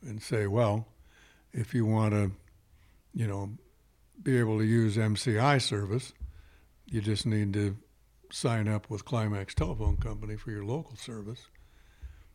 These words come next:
and you'll have the bigger calling area plus cheaper long distance." And that was,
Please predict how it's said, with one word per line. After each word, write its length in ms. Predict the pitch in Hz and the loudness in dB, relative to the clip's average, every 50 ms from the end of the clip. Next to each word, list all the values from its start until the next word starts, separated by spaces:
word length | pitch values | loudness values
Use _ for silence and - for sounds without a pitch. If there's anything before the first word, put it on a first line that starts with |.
| _ _ | _ _
and 220 | - 117 107 104 | -2 -2 0 2
you'll 220 | 104 107 104 107 101 | 2 2 2 2 2
have 300 | 104 110 107 110 104 95 | 2 0 0 0 -2 -2
the 100 | 104 104 | -4 -4
bigger 500 | 95 123 - - - 131 131 117 113 107 | -6 -8 -12 -10 -4 -2 -2 0 2 2
calling 460 | - - 127 117 113 110 107 101 98 | 2 2 4 2 2 2 0 0 -2
area 380 | 101 98 98 104 104 107 113 117 - - | -2 -2 -2 -2 -2 -2 -4 -6 -8 -12
plus 400 | - - 113 113 - - - - - - - - - - - - - - - - - _ _ _ _ _ _ _ _ _ _ _ _ _ _ _ | -10 -6 -4 -2 -2 -4 -6 -8 -12 -14 -14 -14 -16 -18 -18 -20 -20 -20 -20 -20 -20 _ _ _ _ _ _ _ _ _ _ _ _ _ _ _
cheaper 520 | - - - 123 117 - 127 120 113 113 110 127 170 - _ _ _ _ - | -8 -4 -2 -2 0 0 0 0 0 -2 -4 -6 -10 -16 _ _ _ _ -6
long 260 | 123 113 117 117 117 | -4 -2 -2 0 2
distance." 500 | 117 156 170 - - - - - - - _ _ _ _ _ _ _ _ _ _ _ _ _ _ _ _ - | 2 2 2 0 -2 -8 -12 -18 -20 -20 _ _ _ _ _ _ _ _ _ _ _ _ _ _ _ _ -10
And 180 | 123 110 104 | -8 -4 -2
that 200 | 110 110 110 123 | 0 0 0 0
was, 300 | - 113 110 107 101 95 | 0 0 -2 -2 -2 -4